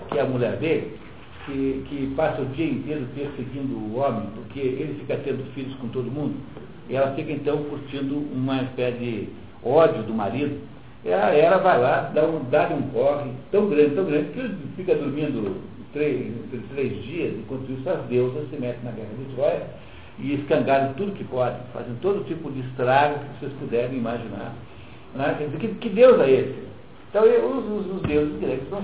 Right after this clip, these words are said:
são como os deuses, os deuses católicos, os deuses cristãos, nem como o deus muçulmano,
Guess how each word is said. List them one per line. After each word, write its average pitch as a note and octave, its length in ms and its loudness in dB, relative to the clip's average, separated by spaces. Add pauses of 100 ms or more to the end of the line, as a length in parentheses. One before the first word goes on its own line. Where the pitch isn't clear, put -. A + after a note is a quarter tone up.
são C#3 140 -2
como F#3 260 -6
os - 80 -10
deuses, C3 400 -8
os B2 80 -10
deuses C3+ 220 -4
católicos, - 440 -6 (340)
os - 60 -16
deuses B2+ 220 -4
cristãos, - 360 -6 (680)
nem F#3 180 0
como F#3 260 -2
o B2 40 0
deus A#2 200 -2
muçulmano, A2+ 680 -4